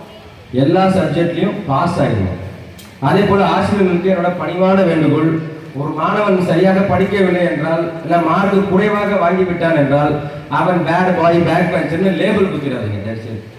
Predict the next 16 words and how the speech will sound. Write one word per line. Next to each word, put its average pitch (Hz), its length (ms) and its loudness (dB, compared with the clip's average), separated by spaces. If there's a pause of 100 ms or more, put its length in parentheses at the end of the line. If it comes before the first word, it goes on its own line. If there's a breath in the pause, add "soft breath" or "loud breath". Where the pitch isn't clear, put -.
(460)
ஏன் - 200 2
அதை 196 200 2
சொல்ல 175 220 2
வரேன்னா, 165 560 0
நல்லா 190 260 2
படிக்கும் 196 460 2
மாணவனை 156 440 2 (520)
ஊக்கப்படுத்தி 190 720 0
அவனுக்கு 160 360 2
சொல்லிக் 180 360 2
கொடுன்னு 175 200 -2
சொல்லி 160 500 0 (160)
அவனை 147 280 2
அடுத்த 190 240 2
கட்டத்துக்கு 175 480 2
நகர்த்துங்க. 143 380 2